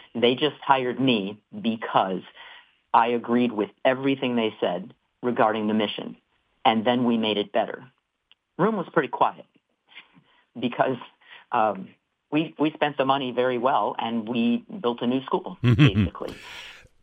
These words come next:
Speaker 2: One
Speaker 1: When
Speaker 2: of
Speaker 1: you're starting from the very beginning and the teachers are in charge,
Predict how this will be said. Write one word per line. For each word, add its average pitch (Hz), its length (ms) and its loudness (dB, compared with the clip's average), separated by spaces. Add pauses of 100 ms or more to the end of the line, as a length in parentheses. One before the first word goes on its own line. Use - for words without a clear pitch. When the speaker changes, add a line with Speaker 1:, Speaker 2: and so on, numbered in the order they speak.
(180)
Speaker 2:
One 147 280 4
Speaker 1:
When - 20 6
Speaker 2:
of 277 120 4
Speaker 1:
you're - 100 -18
starting 165 340 0
from 143 140 -2
the 139 80 0
very 147 260 0
beginning 127 580 -6 (220)
and 120 240 2
the 113 140 0 (160)
teachers 143 340 -4
are 117 160 2
in 110 120 -8
charge, 104 400 0